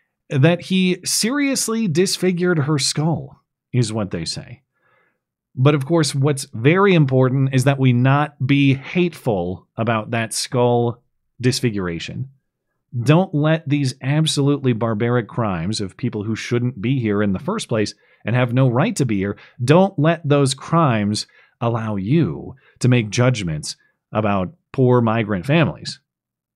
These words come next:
This was actually the message of the Athens, Georgia mayor, Kelly Gritz, yesterday. He, uh, held a press conference to give more details on this murder, and hecklers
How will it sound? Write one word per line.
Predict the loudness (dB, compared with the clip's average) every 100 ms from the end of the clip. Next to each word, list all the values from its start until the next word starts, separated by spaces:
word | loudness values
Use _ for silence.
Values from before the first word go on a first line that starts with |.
| _ _ _ _ -4
This | 0 2
was | 2 4
actually | 2 2 2
the | 4
message | 4 2 2 -2
of | -2 -4 -2
the | -4 -4
Athens, | -4 -2 0 -2 -2
Georgia | -2 -2 -2 -2
mayor, | -2 -4 -8
Kelly | -10 -4 -2
Gritz, | -2 -4 -4 -4 -4 -8
yesterday. | -6 -6 -6 -6 -8 -10 -18 _ -20 _ _ _
He, | _ 0 0
uh, | 0 -6
held | -6 -6
a | -6
press | -6 -8 -8
conference | -8 -10 -10 -10 -12 -12 _ _ _ _ _ _ _ _ _ _ _ _
to | 0
give | 4 4 4
more | 4 4 4
details | 2 0 0 -4 -4 -8 -8 -10 _ -4
on | -2
this | -2 -2
murder, | -2 0 0 -4 -10 -16 _ _ _ _ _ _ _ 0
and | 4 6 6 4 2
hecklers | -2 -2 0 0 0 -6